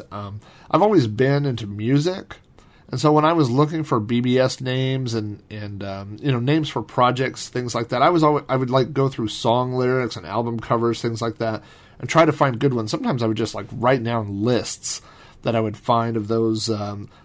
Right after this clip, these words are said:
like, little phrases or words, things that I thought were cool. And then when I needed a name for a project or for an alias or something like that, I would just refer to that list. Um,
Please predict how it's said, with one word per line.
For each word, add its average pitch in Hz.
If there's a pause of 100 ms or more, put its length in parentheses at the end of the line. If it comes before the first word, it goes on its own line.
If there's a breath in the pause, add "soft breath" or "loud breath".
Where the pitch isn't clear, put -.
(120)
like, 113
little 131
phrases 120
or 110
words, 110
things 113
that 113
I 107
thought 113
were 101
cool. 117
And 110
then 110
when 110
I 104 (360 loud breath)
needed 143
a 120
name 139
for 104
a 104
project 117
or 107
for 98
an 95
alias 117
or 110
something 113
like 107
that, 160
I 117
would 110
just 107
refer 104
to 104
that 95
list. 107 (720 soft breath)
Um, 101